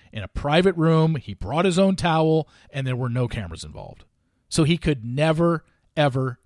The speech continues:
get caught for what he was doing. Why do you think that's, why do you think he went to sixty-six different masseuses in seventeen months?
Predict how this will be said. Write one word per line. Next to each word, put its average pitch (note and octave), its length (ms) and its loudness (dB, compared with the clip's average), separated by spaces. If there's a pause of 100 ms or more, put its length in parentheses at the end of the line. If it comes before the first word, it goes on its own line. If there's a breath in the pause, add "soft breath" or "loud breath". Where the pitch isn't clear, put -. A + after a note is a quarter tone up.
get B2 200 -10
caught G#2 320 -4 (300)
for D3+ 120 0
what B2+ 200 -2
he A#2+ 60 -2
was G#2+ 200 -4
doing. E2+ 340 -10
Why C#3 180 -2
do G3 60 2
you F3 80 0
think B2+ 220 -4
that's, - 320 -14
why F3 260 2
do C4 80 2
you G#3+ 60 -2
think F#3+ 180 -2
he D#3+ 100 -6
went C#3+ 280 -4 (300 soft breath)
to D3 100 -4
sixty-six - 840 -4
different A#2+ 320 -4
masseuses A2 460 -8
in G2 80 -6
seventeen F2+ 420 -12
months? B1 340 -20